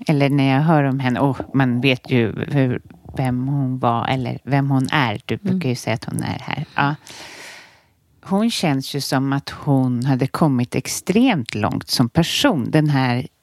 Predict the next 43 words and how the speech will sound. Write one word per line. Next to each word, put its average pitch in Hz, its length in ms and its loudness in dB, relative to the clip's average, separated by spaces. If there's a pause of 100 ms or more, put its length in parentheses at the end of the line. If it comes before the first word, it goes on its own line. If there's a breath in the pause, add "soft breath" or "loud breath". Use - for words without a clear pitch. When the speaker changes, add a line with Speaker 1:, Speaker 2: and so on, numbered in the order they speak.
(140)
Speaker 1:
generositeten 160 1400 0
och 143 60 2
den 131 160 0
här 127 120 -2
givmildheten. 139 1500 0
Alltså, 170 320 2 (1400 loud breath)
ja, 196 80 2
men 196 240 2
var 247 200 6
hon 233 200 2
en 151 140 2
liten 147 440 2
guru 185 460 2
på - 180 -4
sitt - 280 -6
sätt? - 440 -4 (1200)
Speaker 2:
Eh, 202 340 0
på 220 100 -2
vilket 208 220 0
sätt 202 200 -4
menar 202 300 0
du? 175 60 -4
Att - 320 -6
som 190 200 -4
Speaker 1:
Ja, 202 80 4
men 202 60 4
Speaker 2:
pers-, 214 140 2
Speaker 1:
hon 226 120 2
är 220 40 0
Speaker 2:
som 233 100 6
Speaker 1:
ju 226 60 2
så, 226 140 4
Speaker 2:
människa 220 300 2
Speaker 1:
men, 202 160 2
Speaker 2:
menar 160 100 -2
du? 185 60 4
Speaker 1:
ja, 233 100 4
men 233 180 2
precis. - 800 -2
Jag 190 140 2
känner 208 280 0
att 185 100 -6
hon 180 360 0